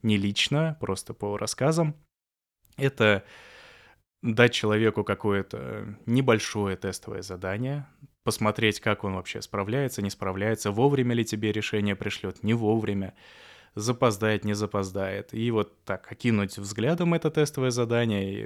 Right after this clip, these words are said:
решить, что ну да, вроде нормально, но непонятно, потому что вдруг он это тестовое задание делал там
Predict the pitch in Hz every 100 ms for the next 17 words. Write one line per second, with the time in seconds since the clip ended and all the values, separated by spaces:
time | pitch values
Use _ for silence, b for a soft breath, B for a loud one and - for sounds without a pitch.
0 | 107 101 104 113 101 - 98 113 196 127
1 | 92 98 98 101 151 143 135 120 101 92
2 | 98 - _ b b b 110 151 180 139
3 | 104 - - - 107 104 98 - 98 110
4 | 185 139 131 110 107 113 110 101 95 95
5 | 101 98 92 95 92 98 98 - -